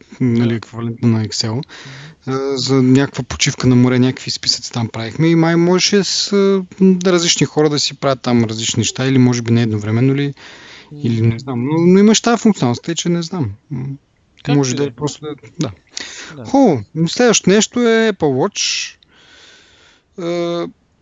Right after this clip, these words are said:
Speaker 1: първо, на второ място по, по приходи от изобщо всички часовници. И на, това е на второ, нали? Второ казах.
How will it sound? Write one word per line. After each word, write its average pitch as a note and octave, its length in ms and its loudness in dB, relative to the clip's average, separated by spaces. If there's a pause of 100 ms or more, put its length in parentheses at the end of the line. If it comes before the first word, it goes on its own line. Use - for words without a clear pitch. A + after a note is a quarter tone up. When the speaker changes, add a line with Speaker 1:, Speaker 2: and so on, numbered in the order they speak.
(160)
Speaker 1:
първо, E3 480 4 (180)
на D3 120 4
второ E3+ 360 2
място D3+ 420 2
по, C#3+ 600 -2
по B2 100 -16
приходи B2+ 600 -4
от C#3+ 300 -6 (240)
изобщо C3 540 -6
всички C#3 440 -4
часовници. A#2 760 -2
И F#3+ 300 0
на, E3+ 560 2
това - 140 0
е C3+ 40 4
на B2+ 80 2
второ, B2+ 260 -2
нали? B2 160 0 (420)
Второ A#2 280 -6
казах. C#3 380 -4